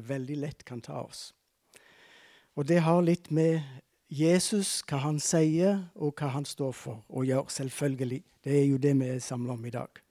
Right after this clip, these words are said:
Jeg skal minne om noen vers i Bibelen, eh, som Jesus uttaler. Han sier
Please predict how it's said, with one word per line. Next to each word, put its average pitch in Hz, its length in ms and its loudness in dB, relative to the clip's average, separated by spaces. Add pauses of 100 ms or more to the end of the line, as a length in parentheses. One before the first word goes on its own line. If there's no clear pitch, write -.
(380)
Jeg - 540 -12
skal 196 160 6
minne 202 240 6
om 190 180 6
noen 180 220 8
vers 202 340 4
i 175 80 4
Bibelen, 147 560 2 (640)
eh, 151 260 0 (800)
som 180 260 -2
Jesus 175 400 0
uttaler. 127 600 -4 (1040)
Han 156 80 -2
sier 143 420 -2